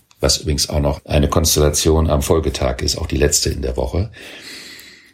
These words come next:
Und daher ist es wichtig unter Venus-Neptun, dass man sich dessen bewusst ist,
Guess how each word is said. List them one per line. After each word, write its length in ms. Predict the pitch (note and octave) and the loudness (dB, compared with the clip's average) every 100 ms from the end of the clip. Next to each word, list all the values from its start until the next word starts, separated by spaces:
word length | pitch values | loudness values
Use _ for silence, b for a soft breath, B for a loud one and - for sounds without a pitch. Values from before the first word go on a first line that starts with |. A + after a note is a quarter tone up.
| B - _ | B -20 _
Und 240 | F#2 E2+ | 2 4
daher 560 | F#2+ G#2 A2 B2+ B2 G2+ | 4 4 4 4 4 4
ist 240 | F#2+ - | 4 4
es 480 | G2 - - - - | 2 2 0 -8 0
wichtig 580 | G#2 A2 - A#2+ - - | 0 0 -2 -4 -4 -2
unter 380 | F2+ F#2 E2+ | -2 0 0
Venus-Neptun, 800 | D#2+ E2+ E2+ E2 E2+ E2+ - F#2+ | 2 2 2 2 0 0 -2 -2
dass 160 | F2 D#2+ | 0 2
man 100 | E2+ | 2
sich 140 | D#2 | 0
dessen 260 | D#2+ D#2+ D#2+ | 0 0 2
bewusst 540 | D#2 D2+ B2+ - - | 0 2 2 2 0
ist, 520 | - E2 D2+ - G#2 | -4 -2 0 -2 -4